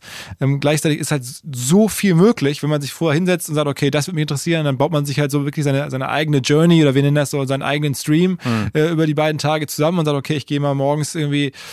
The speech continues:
Speaker 1: finde ich jetzt das spannend, dann bin ich an der Bühne und dann laufe ich darüber, dann lasse ich noch mal vielleicht eine halbe Stunde Puffer, um mal über die Messe zu gehen oder dann, ähm, gehe ich dann noch mal in eine Masterclass“ oder muss man sich halt vorher bewerben. Aber
Speaker 2: Ja.
Speaker 1: es ist, man muss wirklich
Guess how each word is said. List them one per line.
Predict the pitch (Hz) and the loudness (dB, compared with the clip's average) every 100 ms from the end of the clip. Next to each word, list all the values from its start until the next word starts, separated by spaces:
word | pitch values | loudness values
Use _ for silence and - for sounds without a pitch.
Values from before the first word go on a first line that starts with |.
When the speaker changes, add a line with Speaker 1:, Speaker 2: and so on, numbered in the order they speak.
| - | -12
Speaker 1:
finde | - 143 | -2 0
ich | 143 | 0
jetzt | - | 0
das | 165 | 0
spannend, | - 170 170 | 0 2 2
dann | 151 | 0
bin | 151 | 0
ich | 143 | 0
an | 147 | 0
der | 165 | 0
Bühne | 156 170 170 | 2 2 4
und | 147 | 2
dann | 143 165 | 0 -2
laufe | 151 147 | -4 -2
ich | |
darüber, | 139 147 185 165 | -2 2 4 4
dann | 147 | 2
lasse | 143 | 0
ich | - | 0
noch | 143 | -2
mal | 143 | 0
vielleicht | - 143 | -2 -2
eine | 143 | 0
halbe | 135 151 | 0 0
Stunde | 139 151 | 0 0
Puffer, | - 175 170 | 0 2 2
um | 151 | 2
mal | 151 | 0
über | 147 143 | -2 -2
die | 139 | 0
Messe | 170 165 | -2 -4
zu | 156 | -4
gehen | 147 165 160 | 0 2 2
oder | 143 | 2
dann, | 143 - - 190 107 | 0 -4 -12 -12 -4
ähm, | 135 139 139 | -2 -2 -2
gehe | |
ich | 160 | -2
dann | 156 | 0
noch | 151 | 0
mal | 151 | 2
in | 147 | 2
eine | |
Masterclass“ | 147 175 170 - 160 165 160 | 0 -2 -4 -2 0 0 -2
oder | 151 | -8
muss | 131 123 | -8 -6
man | |
sich | 131 | -4
halt | 131 | -2
vorher | 143 127 | -2 -2
bewerben. | 127 147 196 175 | 0 2 2 2
Aber | 156 151 147 - | 0 -2 -2 -6
Speaker 2:
Ja. | 127 131 | -4 -2
Speaker 1:
es | |
ist, | 190 160 175 - | -2 -2 -4 -6
man | 185 165 | 0 4
muss | 202 175 | 4 4
wirklich | 190 214 233 - | 4 4 2 0